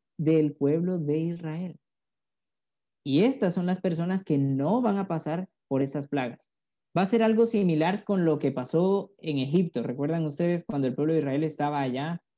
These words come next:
cautivo, bajo el yugo de la casa de servidumbre de Egipto? Y el Señor liberó a su pueblo con poder, con esas, eh, diez plagas. ¿Y qué pasaba?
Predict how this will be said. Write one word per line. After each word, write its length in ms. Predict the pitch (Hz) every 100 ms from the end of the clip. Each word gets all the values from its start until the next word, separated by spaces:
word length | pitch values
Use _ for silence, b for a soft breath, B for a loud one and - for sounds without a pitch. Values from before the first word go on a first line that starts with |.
| _ _ _ _ -
cautivo, 640 | 135 - 156 170 185 185 _
bajo 400 | 139 135 131 139
el 160 | 127 120
yugo 400 | 143 160 170 156
de 440 | 135 123 120 - - _
la 300 | 135 131 120
casa 360 | 170 170 - 156
de 100 | 139
servidumbre 560 | 139 123 123 147 139
de 80 | 123
Egipto? 460 | 117 143 - 175 180 _ _ _ _ _ _ -
Y 100 | 151
el 100 | 139
Señor 460 | 131 131 156 190
liberó 360 | 202 175 147 160
a 60 |
su 160 | 165 160
pueblo 480 | - 165 165 180 175
con 160 | 135
poder, 600 | 120 123 123 160 185 190
con 220 | - 127 135
esas, 320 | 151 151 143 _ _ _ _ _ _ _
eh, 260 | 139 120 113
diez 260 | 143 175 175
plagas. 600 | 165 160 202 233 - - _ _ _ _ _ _ _ _ _ -
¿Y 120 | 160
qué 120 | 202
pasaba? 640 | 196 214 262 285 185 -